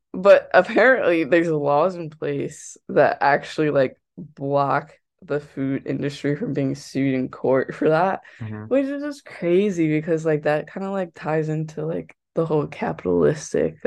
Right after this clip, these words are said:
Speaker 1: like, idea of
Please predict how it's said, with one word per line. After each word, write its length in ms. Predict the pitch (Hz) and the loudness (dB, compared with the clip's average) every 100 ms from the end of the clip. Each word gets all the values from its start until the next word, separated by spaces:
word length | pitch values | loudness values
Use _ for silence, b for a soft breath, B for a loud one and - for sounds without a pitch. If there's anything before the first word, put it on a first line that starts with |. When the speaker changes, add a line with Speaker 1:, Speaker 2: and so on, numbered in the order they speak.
| - | -4
Speaker 1:
like, 340 | - - - _ b b b b b _ _ _ - | -4 -4 -10 _ b b b b b _ _ _ 0
idea 640 | 151 143 156 131 131 127 | 4 4 2 0 2 2
of 460 | 82 - - 123 156 | 2 -2 -2 -2 -4